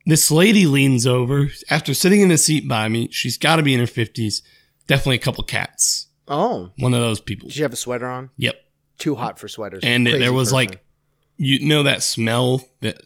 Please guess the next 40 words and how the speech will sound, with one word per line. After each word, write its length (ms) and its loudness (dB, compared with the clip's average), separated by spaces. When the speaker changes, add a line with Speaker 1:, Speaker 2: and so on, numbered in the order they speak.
Speaker 1:
comes 220 -6
from, 80 -6
like, 140 -6
a 120 -8
cat 320 -4
lady? 420 -2
Speaker 2:
Yeah, 380 -2
so 160 -2
Speaker 1:
Where 80 2
Speaker 2:
it's, 60 0
Speaker 1:
it's 100 -2
Speaker 2:
it's, 60 -2
Speaker 1:
like, 180 2
Speaker 2:
like, 260 -4
part 260 -4
cat 260 -4
pee, 120 -8
part 300 -10
cat 240 -6
litter. 320 -8
Speaker 1:
Yep. 180 -2
So 200 0
you're 160 2
kinda 220 2
like, 280 0
Speaker 2:
Arm 140 0
and 80 -2
Speaker 1:
"Okay, 260 2
Speaker 2:
Hammer 120 2
cat 180 -4
Speaker 1:
I'm 40 -2
not 120 2
Speaker 2:
litter. 120 2
Speaker 1:
gonna 100 2
say 200 2
anything. 360 2
I'm 100 -2
a 20 -4
nice 260 -6
person." 560 -6